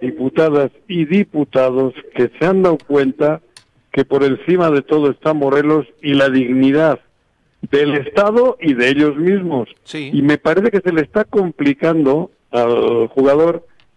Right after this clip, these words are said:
Speaker 1: el, el, el convencer con dinero a, pues a los, a las diputadas y diputados. Me parece que cada vez es más difícil para él, a pesar de las bravuconerías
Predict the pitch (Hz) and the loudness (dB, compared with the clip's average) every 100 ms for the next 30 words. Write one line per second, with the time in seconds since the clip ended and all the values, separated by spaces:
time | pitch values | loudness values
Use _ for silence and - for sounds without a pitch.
0 | _ _ _ 151 147 147 156 147 143 147 | _ _ _ -2 0 2 2 2 2 2
1 | 139 135 - 139 143 139 139 - 190 190 | 2 0 -2 -2 0 0 0 0 -2 -2
2 | - 147 135 135 143 156 156 165 160 _ | -2 -2 0 2 2 2 0 -2 -6 _
3 | _ - 120 117 120 117 110 98 95 90 | _ -8 -4 -2 -2 -2 -2 -6 -10 -10
4 | - 120 110 120 123 120 - _ - - | -4 -2 0 0 2 -2 -6 _ -14 -8
5 | 120 127 123 120 127 127 135 131 - 214 | -2 -2 -2 0 0 0 -2 -4 0 0
6 | 190 - 117 113 - 131 208 147 92 _ | 0 -4 -14 -14 -10 -2 -2 -2 -6 _
7 | _ _ _ - - 127 131 139 151 180 | _ _ _ -18 -4 -2 0 0 0 0
8 | 202 - 147 - 135 135 160 185 185 160 | -2 -4 -12 -8 -2 0 0 0 -4 -4
9 | 170 156 143 143 156 151 127 127 120 135 | -4 -2 -2 -4 -4 -6 -4 -2 0 0
10 | 175 - 127 131 - 190 180 165 147 127 | -2 -4 -4 -4 -2 -2 0 0 0 0
11 | 127 127 127 - 131 123 143 190 143 143 | -2 0 -2 -2 -2 0 0 2 2 0